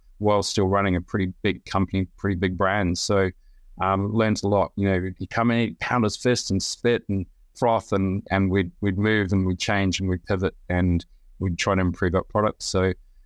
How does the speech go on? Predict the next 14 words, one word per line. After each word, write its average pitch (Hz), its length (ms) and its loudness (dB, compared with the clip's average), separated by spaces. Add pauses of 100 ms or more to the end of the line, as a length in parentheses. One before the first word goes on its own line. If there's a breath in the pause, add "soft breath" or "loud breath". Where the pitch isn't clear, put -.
(180)
over 120 120 0
that 113 180 0
time, 127 200 0
just 101 160 -4
learned 113 200 0
a 85 40 -10
huge 104 300 -2
amount, 98 320 -2 (160)
um, 92 280 0 (200)
just, - 240 -4
and, 147 220 2
and 147 160 0
also 156 240 0
creating 139 520 0